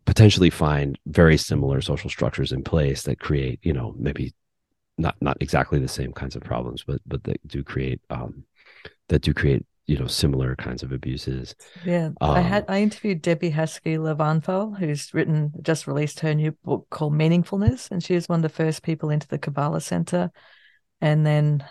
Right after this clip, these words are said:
Speaker 2: left at eighteen. And it, the Kabbalah Center was made famous by Madonna and Gwyneth Paltrow.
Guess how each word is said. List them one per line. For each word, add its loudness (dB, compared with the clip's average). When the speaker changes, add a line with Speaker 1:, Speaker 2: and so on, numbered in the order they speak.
Speaker 2:
left 0
at -2
eighteen. 0
And 0
it, 2
the 2
Kabbalah 2
Center 0
was -2
made 2
famous 2
by 2
Madonna 2
and 0
Gwyneth 0
Paltrow. -4